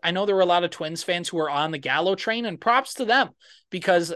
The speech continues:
they were right and I wasn't. I necessarily, uh, just,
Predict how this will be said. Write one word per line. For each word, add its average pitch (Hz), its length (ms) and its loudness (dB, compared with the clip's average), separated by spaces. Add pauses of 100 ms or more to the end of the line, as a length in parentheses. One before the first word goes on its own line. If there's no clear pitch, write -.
they 156 240 0
were 196 160 4
right 175 220 4
and 147 100 -8
I 156 140 2
wasn't. 143 440 -2
I 165 320 2
necessarily, 165 1000 -2 (400)
uh, 151 460 2 (640)
just, 175 260 -4